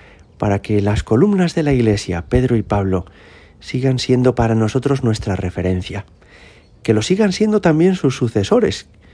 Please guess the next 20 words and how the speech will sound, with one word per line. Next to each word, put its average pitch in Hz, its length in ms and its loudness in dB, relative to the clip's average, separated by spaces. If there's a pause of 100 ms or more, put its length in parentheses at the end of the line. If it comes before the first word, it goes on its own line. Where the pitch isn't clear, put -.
(260)
los - 140 -6
sucesores 143 480 0
de 135 80 4
los 104 140 2
apóstoles, 98 720 -2 (500)
que 101 140 -4
son 110 480 0
los 98 180 -4
obispos, 98 640 -4 (600)
y - 80 -18
también 185 480 -4 (100)
para 101 220 -6
que 104 100 -10
tengamos 131 640 -4
siempre 117 540 0 (440)
un 120 160 0
gran 117 260 2
afecto 123 380 2
y 113 40 4
gratitud 107 560 0